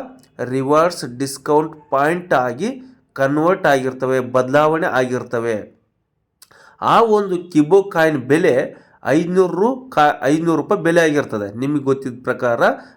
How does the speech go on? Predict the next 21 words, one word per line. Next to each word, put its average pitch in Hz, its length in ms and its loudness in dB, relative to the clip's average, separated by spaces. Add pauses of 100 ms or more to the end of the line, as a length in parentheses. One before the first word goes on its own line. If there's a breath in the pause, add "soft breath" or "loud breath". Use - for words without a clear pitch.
(120)
ನಮ್ಮ 135 300 -2
ಕಿಬೋ 151 500 -2
ಕಂಪನಿಯವರು 135 580 -2
ಕೊಡ್ತಕ್ಕಂಥದ್ದು 139 960 -4 (240 loud breath)
ಒಂದು 190 260 0
ಕಾಯಿನ್ 139 320 2
ವ್ಯಾಲ್ಯೂ 131 380 0
ಐನೂರು 143 360 0
ರೂಪಾಯಿ. 104 220 -6 (400 soft breath)
ಒಂದು 208 300 0
ಕಾಯಿನ್ 185 320 0 (160)
ಐನೂರು 175 420 0
ರೂಪಾಯಿ 175 320 0
ಅಂದ್ರೆ 123 760 -2 (420)
ಐನೂರು 160 360 -2
ರೂಪಾಯಿ 139 240 2 (600)
ಕಾಯಿನ್, 156 300 0 (360)
ಆ, 127 120 -4
ಬದಲಾವಣೆ, 156 880 0 (320)
ಆ, 131 220 0 (440 loud breath)
ಆಗ್ಬೇಕಂತೇಳಿದ್ರೆ 165 1200 0